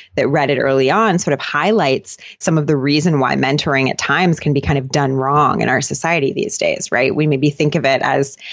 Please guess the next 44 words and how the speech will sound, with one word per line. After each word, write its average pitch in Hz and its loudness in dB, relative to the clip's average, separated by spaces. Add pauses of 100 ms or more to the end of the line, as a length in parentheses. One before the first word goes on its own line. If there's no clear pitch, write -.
(220)
as 147 0
a 151 4
way 143 2
just - -2
for 147 0
the 151 0
mentee 147 2
to 151 -2
sort 143 -2
of 143 -4
gain 143 0
some 139 0
wisdom, 139 2 (320)
but - -4
not 147 2
as 143 0
a 147 0
way 131 0
for 135 -2
the 135 0
mentor 135 0
to 139 0
sort 131 -2
of 127 -4
pull 139 -2
back 139 -4
the - -6
kimono 139 0
a 131 0
bit 135 0
and 131 -4
share 151 2
enough 143 0
so 143 -2
that 131 -6
they 143 0
can 139 -2
change 120 -2
and 127 -4
grow 123 -2
at - -6
the 135 -6
same - -8
time. - -6